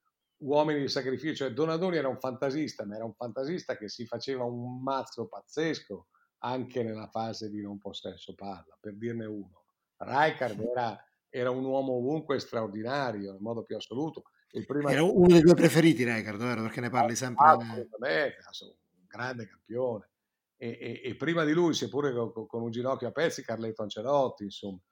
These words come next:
Speaker 1: Cioè, aveva degli interpreti tali per cui, eh, quelli che i-, <laughs> imitavano, no, Sacchi, perché quello era di moda, hanno fatto, ripeto, più danni nella grandine, quasi tutti.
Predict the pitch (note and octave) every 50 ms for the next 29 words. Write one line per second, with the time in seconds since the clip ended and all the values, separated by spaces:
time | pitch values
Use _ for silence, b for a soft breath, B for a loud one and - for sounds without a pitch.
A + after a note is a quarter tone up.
0 | _ _ _ _ - - - - D3 C#3+ F3+ G3 F#3 E3+ E3 E3+ E3+ E3 D3+ -
1 | F3+ F3 D3+ - B2 A2+ - C3 A#2+ - D3 C3+ A#2+ G#2 G2+ G2+ G#2 A#2 D3 -
2 | - - C#3+ C3 - - D#3 F#3 F#3+ D#3 A2+ - - _ _ _ _ _ _ _
3 | _ _ _ _ - D3 C#3 B2+ B2 C3 A#2+ A#2+ - - D#3+ F3+ F#3+ F3+ D#3 B2+
4 | - E3 E3 D#3 C#3 C3 C3 D#3+ D#3 E3 - - _ _ - - - C3 B2 C3+
5 | B2 A#2+ - - - E3 C3+ G#2 A#2 A#2 G#2 G2+ G2 G2 A2 A2+ B2 C#3 B2+ -
6 | - _ _ _ _ _ _ _ _ _ - - - - C#3 D3 D3+ D3 - B2+
7 | A2+ G#2+ A2 G#2 A2 - - D#3 D#3+ D3 C3+ B2+ B2+ C3+ E3+ F3+ D#3+ C#3 C3 C3+
8 | C3+ D3+ E3 E3+ E3 - - C3+ A2 G#2+ F#2 - A2 B2 - - D#3+ B2 G#2+ -
9 | - A2 A2 - - A#2+ - A#2+ A#2 G#2 G2+ A2+ D3 D3+ B2+ A2 G2+ G2+ G2+ G#2+
10 | C3 C#3 B2 G#2 F#2 _ _ _ - - - F#2 F2+ - B2+ B2+ - - _